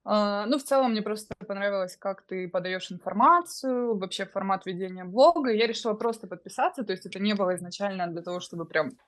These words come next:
прийти на курс и вот сразу начать учиться. То есть я просто подписалась и всегда, как бы,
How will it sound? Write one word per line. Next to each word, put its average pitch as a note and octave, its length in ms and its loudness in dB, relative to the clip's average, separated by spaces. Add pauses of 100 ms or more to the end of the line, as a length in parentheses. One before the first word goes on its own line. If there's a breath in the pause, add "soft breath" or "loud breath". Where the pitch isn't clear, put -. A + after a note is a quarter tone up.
прийти G3+ 380 0
на F#3+ 120 2
курс - 460 0
и F#3+ 60 2
вот F3+ 240 -4 (120)
сразу A3+ 360 4
начать G#3 360 -2
учиться. G3 380 -8
То F3 100 -6
есть F3+ 140 -8
я - 80 4
просто B3 320 0
подписалась C4+ 680 0
и - 20 -12
всегда, G#3+ 320 0
как A3 220 -6
бы, F3+ 180 -2